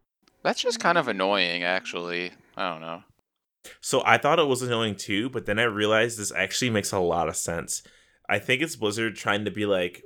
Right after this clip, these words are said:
Speaker 2: "We're not doing this to make you buy yourself a count." It actually, it's way worse to,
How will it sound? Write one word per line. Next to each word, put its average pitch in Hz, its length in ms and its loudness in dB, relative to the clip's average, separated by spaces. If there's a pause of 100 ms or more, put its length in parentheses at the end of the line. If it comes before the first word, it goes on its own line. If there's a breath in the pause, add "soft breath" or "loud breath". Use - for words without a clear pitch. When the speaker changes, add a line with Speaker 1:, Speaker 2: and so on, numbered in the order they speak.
(160)
Speaker 2:
"We're 117 100 0
not 135 220 4
doing 107 300 0
this 120 240 -4
to - 120 -8
make 90 300 -2
you 104 80 -4
buy 87 240 -2
yourself 92 400 -2
a 92 60 -4
count." 92 400 -6
It 98 100 -2
actually, 104 420 -2
it's 92 200 -8
way 90 300 0
worse 90 420 -4
to, 95 200 -6